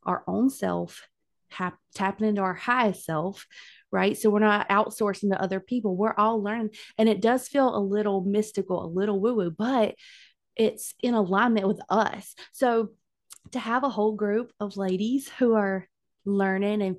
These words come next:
feeling this and, like, getting into this new groove, being comfortable with, yeah, we have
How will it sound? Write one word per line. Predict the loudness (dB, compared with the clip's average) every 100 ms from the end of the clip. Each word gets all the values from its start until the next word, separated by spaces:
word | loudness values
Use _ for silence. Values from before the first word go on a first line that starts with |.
| 0
feeling | 2 2 2 2
this | 0 -2 -4
and, | -6
like, | -4 -6 -8 _ _ _ _ _ -16
getting | -4 0 2 2 2 -2 -8 _ _ _ _ _ -2
into | 2 4
this | 2 2
new | 2 2
groove, | 2 0 0 2 0 -2 -10 _ 0
being | 2 2
comfortable | 2 0 2 0 2 2 0 -8 -20 _ _ _
with, | -4 -2 -2 -6 _ _ _ _ _
yeah, | -2 0 2
we | 2 2
have | 2 2 0 -4